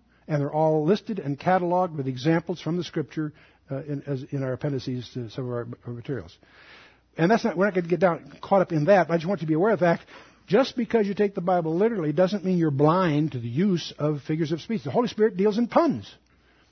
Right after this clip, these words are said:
It's important to understand that. The first division, though, many people have different perceptions of eschatology, different viewpoints, and that's fine.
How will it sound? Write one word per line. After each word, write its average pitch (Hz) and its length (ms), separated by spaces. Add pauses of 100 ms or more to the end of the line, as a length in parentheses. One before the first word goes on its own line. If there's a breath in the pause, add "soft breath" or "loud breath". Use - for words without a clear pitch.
(100)
It's 147 140
important 180 260
to 220 40
understand 262 400
that. - 180 (1000 soft breath)
The 165 100
first 302 300
division, 196 480
though, 123 380 (440 loud breath)
many 294 260
people 202 420
have 147 320
different 254 420
perceptions 165 840
of 151 120
eschatology, 135 680 (640)
different 175 280
viewpoints, 147 580
and 196 100
that's 311 140
fine. - 320